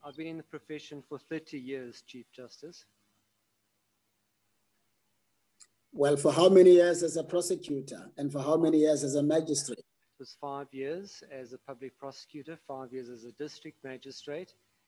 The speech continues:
Speaker 1: and it's twenty years as a regional magistrate, of which, um, basically eleven and a half, twelve years were in the criminal regional court, and the remaining, uh,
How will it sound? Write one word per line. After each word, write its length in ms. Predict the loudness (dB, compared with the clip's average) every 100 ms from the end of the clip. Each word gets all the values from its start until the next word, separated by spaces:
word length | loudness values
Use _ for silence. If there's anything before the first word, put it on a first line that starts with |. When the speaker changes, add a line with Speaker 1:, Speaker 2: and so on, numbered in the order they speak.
| _ -16
Speaker 1:
and 100 | -16
it's 180 | -16 -14
twenty 420 | -10 -10 -12 -12
years 360 | -10 -10 -10
as 160 | -14 -14
a 80 | -12
regional 480 | -10 -10 -10 -8 -8
magistrate, 720 | -10 -10 -16 -10 -10 -10 -12 _ _ _ _ _ _
of 160 | -14 -12 -8
which, 400 | -8 -10 -10 -8
um, 320 | -8 -10 -14 _ _ _ _ _ _ -14
basically 360 | -14 -12 -10
eleven 260 | -6 -6 -6
and 160 | -6
a 60 | -6
half, 280 | -6 -8 -10
twelve 320 | -8 -6 -6 -6
years 380 | -6 -6 -8
were 160 | -10 -10
in 100 | -10
the 60 | -12
criminal 560 | -10 -8 -6 -6 -6
regional 400 | -6 -10 -8 -10
court, 320 | -8 -8 -8 -12 _ _ _ _ _ _
and 320 | -14 -10 -10 -10
the 60 | -12
remaining, 640 | -10 -8 -8 -8 -10 -12 -16 _ _ _ _
uh, 260 | -12 -10